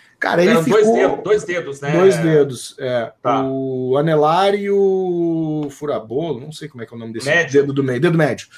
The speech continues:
Speaker 2: Dedo médio, tá.
Speaker 1: Isso aí. E aí, cara, ele ficou numa decepção, cara, numa decepção incrível, assim, é, o cara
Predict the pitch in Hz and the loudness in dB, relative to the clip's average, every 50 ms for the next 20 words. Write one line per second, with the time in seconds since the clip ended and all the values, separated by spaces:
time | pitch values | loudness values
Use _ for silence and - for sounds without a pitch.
0 | - - - - - 156 180 160 143 120 104 120 - - 180 151 - 147 170 156 | -20 -20 -20 -14 -6 -6 -4 -4 -4 -6 -6 -6 -4 2 4 4 4 6 6 4
1 | 160 156 - 127 117 104 - - - - _ - - 104 98 - _ - 151 160 | 4 6 4 4 2 2 -2 -4 -8 -10 _ -20 -20 -20 -20 -20 _ -6 -2 2
2 | 175 190 190 180 165 175 220 233 - 214 196 180 170 170 160 165 175 160 - 165 | 2 4 4 4 2 0 -2 -4 -4 -4 -2 -2 -2 -2 -4 -6 -10 -10 -6 -6
3 | 180 202 208 202 202 180 185 - - 196 190 - - - - 156 175 190 180 151 | -4 -4 -4 -4 -4 -4 -4 -4 -4 -4 -6 -4 -8 -2 0 0 0 2 0 -4
4 | - - 110 101 92 90 95 95 - - 143 143 156 170 165 160 175 170 - 180 | -6 -8 -6 -6 -4 -4 -4 -6 -8 -8 -8 -6 -4 -2 -2 -2 -2 -4 -4 -8
5 | 170 - - 170 175 180 190 180 160 160 - 170 170 165 143 113 110 104 101 - | -8 -6 -6 -4 -4 -4 -2 -4 -6 -6 -6 -4 -2 -2 -2 -2 -4 -6 -6 -6
6 | - 110 104 101 101 104 107 107 107 107 104 107 107 107 107 - 123 135 151 151 | -8 -10 -8 -8 -8 -8 -6 -6 -4 -4 -4 -2 -4 -4 -2 -2 0 2 2 2
7 | 151 151 | 0 0